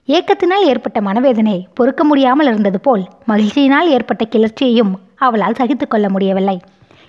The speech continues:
இரண்டும் மிதமின்றி போன போது மயக்கம் போட்டு விழுந்தாள். இயற்கை அருளிய இந்த மயக்க மருந்து சாதனத்தினால்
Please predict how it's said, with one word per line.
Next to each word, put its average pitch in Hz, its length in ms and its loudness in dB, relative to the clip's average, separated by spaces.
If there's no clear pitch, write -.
இரண்டும் 302 400 2
மிதமின்றி 285 420 2
போன 208 300 -2
போது 214 280 -2
மயக்கம் 240 360 -2
போட்டு 208 220 -2
விழுந்தாள். 190 440 -2
இயற்கை 381 380 2
அருளிய 247 360 2
இந்த 240 240 2
மயக்க 233 340 -2
மருந்து 208 360 -2
சாதனத்தினால் 254 840 -2